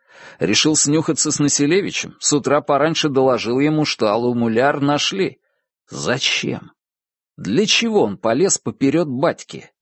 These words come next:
Решил выслужиться? Ради чего? Гордеев и сам понимал, что задает себе глупые вопросы. К Г Б власть,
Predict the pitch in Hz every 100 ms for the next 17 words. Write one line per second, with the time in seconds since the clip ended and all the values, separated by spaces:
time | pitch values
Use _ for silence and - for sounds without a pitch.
0 | _ _ _ - 95 - 160 151 120 127
1 | - 214 185 - - - _ _ _ _
2 | - 90 117 110 104 - 87 92 135 -
3 | _ _ _ _ _ _ _ _ _ -
4 | 82 85 87 107 139 127 143 143 - 110
5 | 107 87 85 80 87 131 139 - 123 101
6 | 101 98 143 - 143 135 113 104 120 110
7 | 113 101 104 - - 62 - - - _
8 | _ _ - - _ 113 113 151 139 180
9 | 147 151 165 127 - - -